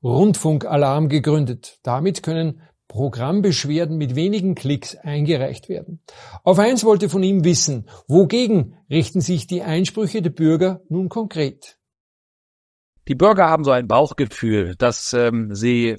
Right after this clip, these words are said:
Speaker 2: ähm, ja, vorgeführt werden. Äh, zufällig vorbeilaufende Passanten, die dann doch Funktionäre sind, sind nur Beispiele dafür. Und jeder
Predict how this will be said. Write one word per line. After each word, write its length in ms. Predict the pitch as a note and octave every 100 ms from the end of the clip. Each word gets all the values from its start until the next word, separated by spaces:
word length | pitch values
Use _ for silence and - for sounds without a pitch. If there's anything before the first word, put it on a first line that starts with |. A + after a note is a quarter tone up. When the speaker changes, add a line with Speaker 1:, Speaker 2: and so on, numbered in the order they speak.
| G#2+
Speaker 2:
ähm, 460 | A#2 A2+ A2+ G#2+ A2 -
ja, 160 | A2 G2
vorgeführt 640 | A#2 B2 C3 - G2+ F#2
werden. 440 | G2 F#2+ F2 E2+ - _ _
Äh, 200 | A#2+ A2
zufällig 480 | G2 G#3 - B2+ B2+
vorbeilaufende 920 | - A2 A#2+ C3+ C3 C3 A#2+ A#2 A2+ - -
Passanten, 520 | A#2+ - C#3+ D#3 C#3
die 100 | B2
dann 140 | A#2+ A#2
doch 200 | D3+ -
Funktionäre 680 | C3 A#2+ B2+ A2+ C#3+ C3+ A#2
sind, 280 | B2+ B2
sind 220 | A#2 B2 A#2
nur 180 | A2
Beispiele 520 | G#2 C3+ - A2+ G#2+ G2
dafür. 440 | F#2 - A#2 D#3+ - _ _ _ _ -
Und 300 | B2+ A#2+ -
jeder 500 | A2 D3+ F3+ F3+ F#3